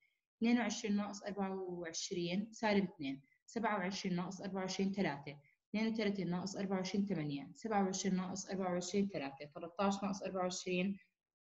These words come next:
سالب احداش، ثلاثة وعشرين ناقص أربعة وعشرين سالب واحد. عشان أتأكد إن حلي صح بجمع هدول، إذا جمعتهم وطلع صفر فحلي صح، إذا جمعتهم وما طلع صفر فمعناه أنا عندي وحدة من الطرح غلط. هاي الخطوة الثانية.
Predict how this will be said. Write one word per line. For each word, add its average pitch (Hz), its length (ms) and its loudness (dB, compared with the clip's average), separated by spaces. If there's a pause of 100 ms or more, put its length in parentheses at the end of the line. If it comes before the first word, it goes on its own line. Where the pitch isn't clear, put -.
(120)
سالب 202 300 8
احداش، 165 340 0
ثلاثة 202 360 2
وعشرين 180 480 0
ناقص 196 320 0
أربعة 196 180 0
وعشرين 202 300 0
سالب 180 320 2
واحد. - 300 -10 (500)
عشان 277 300 0
أتأكد 226 440 2
إن 180 180 0
حلي 208 280 2
صح - 240 -2
بجمع 220 440 6
هدول، 135 280 -10 (240)
إذا 180 160 -8
جمعتهم 202 540 0
وطلع 269 260 -2
صفر 285 340 -2
فحلي 262 440 -2
صح، - 380 -8 (520)
إذا 196 140 0
جمعتهم 220 580 2
وما 202 180 -2
طلع 277 260 2
صفر 226 320 0
فمعناه 220 580 2
أنا 208 140 2
عندي 214 440 4
وحدة 226 280 -2
من 170 120 -4
الطرح 254 560 -2 (260)
غلط. - 380 -6 (520)
هاي 220 80 0
الخطوة 254 280 0
الثانية. 135 420 -6